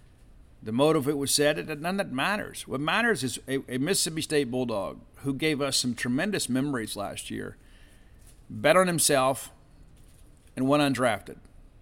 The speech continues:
Now, there were a lot of people in this, in the building that said, "Hey,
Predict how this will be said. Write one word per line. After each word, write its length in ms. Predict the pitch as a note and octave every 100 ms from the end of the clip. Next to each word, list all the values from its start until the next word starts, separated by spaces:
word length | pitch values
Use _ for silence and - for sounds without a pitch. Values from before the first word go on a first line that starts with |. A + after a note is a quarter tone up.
| - - -
Now, 120 | C3
there 100 | C#3+
were 40 |
a 40 | C3+
lot 180 | C#3+
of 100 | G#3
people 480 | - F#3 E3+ F#3+ G#3 - - - - - - - - -
in 160 | C3 D#3+
this, 180 | F3+
in 200 | C#3+ D#3
the 60 | F#3+
building 580 | D3+ G#3 F#3 C3+ D#3 D#3 - -
that 140 | - A#2+
said, 180 | D3 C#3
"Hey, 380 | D#3 D3 A#2+